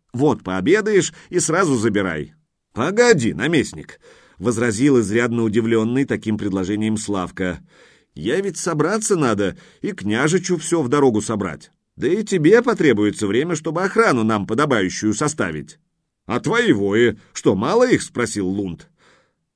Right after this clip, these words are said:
«А мои вои я сам да друг мой», — сообщил Славка. «А я думал, ты со своей сотней прибыл», — огорчился Лунд. «Рисковал ты, сотник. На дорогах наших нынче неспокойно.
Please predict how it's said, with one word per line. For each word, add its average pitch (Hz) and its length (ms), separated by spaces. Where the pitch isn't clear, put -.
«А 117 240
мои 151 240
вои 175 380
я 123 180
сам 208 360
да 117 120
друг 113 320
мой», — 110 340
сообщил 101 540
Славка. 87 600
«А 92 260
я 113 360
думал, 190 420
ты 190 180
со 185 140
своей 160 360
сотней 143 560
прибыл», — 120 380
огорчился 104 580
Лунд. 95 400
«Рисковал 175 600
ты, 220 120
сотник. 101 640
На 110 140
дорогах 110 460
наших 110 360
нынче 110 320
неспокойно. 104 760